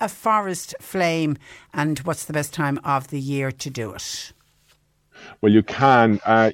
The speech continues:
Speaker 2: you would be a bit, still a bit too early. So what you, what you do with the, the forest flame i-, is the same as what you would do with the vast majority of our garden shrubs, actually. It's what's called a,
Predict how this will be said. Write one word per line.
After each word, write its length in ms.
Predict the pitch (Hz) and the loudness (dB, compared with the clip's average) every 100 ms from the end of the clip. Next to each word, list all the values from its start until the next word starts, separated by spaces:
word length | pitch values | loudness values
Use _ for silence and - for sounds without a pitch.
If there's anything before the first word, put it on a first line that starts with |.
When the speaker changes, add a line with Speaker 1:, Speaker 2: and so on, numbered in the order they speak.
| 120 | 2
Speaker 2:
you 100 | 120 | 4
would 200 | 120 101 | 4 4
be 220 | - 117 113 | -2 0 2
a 60 | |
bit, 180 | 98 131 | 4 4
still 180 | - 151 | 8 8
a 40 | |
bit 160 | 143 - | 8 6
too 200 | 135 127 | 6 8
early. 220 | 117 110 | 10 8
So 120 | 104 | 4
what 220 | 117 127 | 4 4
you, 80 | 135 | 4
what 180 | 123 120 | 2 2
you 60 | 123 | 2
do 220 | 135 143 | 4 6
with 200 | 139 - | 6 4
the, 160 | 120 | 2
the 140 | 107 107 | 2 0
forest 380 | - 113 110 - | 4 6 4 0
flame 380 | 113 110 107 98 - - - - | 4 4 4 0 -8 -20 -20 -10
i-, 80 | - | 4
is 840 | 107 104 110 104 90 - - - - _ | 6 8 8 6 2 -10 -14 -18 -20 _
the 220 | - 92 | -10 -4
same 240 | - 123 | 2 2
as 80 | 117 | 4
what 160 | 113 104 | 2 4
you 80 | 104 | 4
would 80 | |
do 100 | 92 | 4
with 100 | 101 | 4
the 60 | 92 | 6
vast 220 | 101 95 | 6 6
majority 460 | 98 92 104 104 98 | 2 4 6 6 4
of 80 | 90 | 2
our 100 | 90 | 4
garden 320 | 92 87 87 | 4 2 0
shrubs, 300 | 80 95 85 | 0 0 0
actually. 260 | 90 - | -2 0
It's 100 | 92 | -4
what's 160 | - 101 | -2 -2
called 260 | - 101 95 | 4 4 4
a, 320 | 95 98 | 2 2